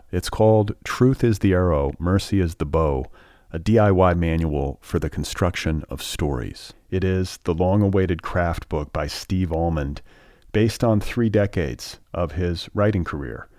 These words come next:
a career that has featured at turns depression, failure, anxiety, self-loathing, despair, self-doubt, loss of faith, delusions of grandeur, and the occasional triumph. It's a book about the writing life. Steve Almond has done it.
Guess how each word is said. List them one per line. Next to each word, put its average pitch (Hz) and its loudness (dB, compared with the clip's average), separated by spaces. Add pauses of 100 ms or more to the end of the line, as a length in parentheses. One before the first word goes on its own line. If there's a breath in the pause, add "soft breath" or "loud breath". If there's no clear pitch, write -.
(260 soft breath)
a - -6
career 92 2
that 87 0
has 87 -4
featured 98 0
at 82 -2
turns 107 0 (480 loud breath)
depression, 107 -2
failure, 101 0
anxiety, 95 -2
self-loathing, 95 0
despair, 92 -2
self-doubt, 92 -2
loss 92 -2
of - -4
faith, 95 -2
delusions 87 -2
of 85 -8
grandeur, 90 -2 (580 soft breath)
and 90 -2
the 95 -2
occasional 85 -4
triumph. 87 -2 (240)
It's - -10
a - -10
book 127 -2
about 117 0
the 107 2
writing 98 2
life. 71 -6
Steve 113 -2
Almond 104 2 (380 soft breath)
has 90 -2
done 87 0
it. 71 -6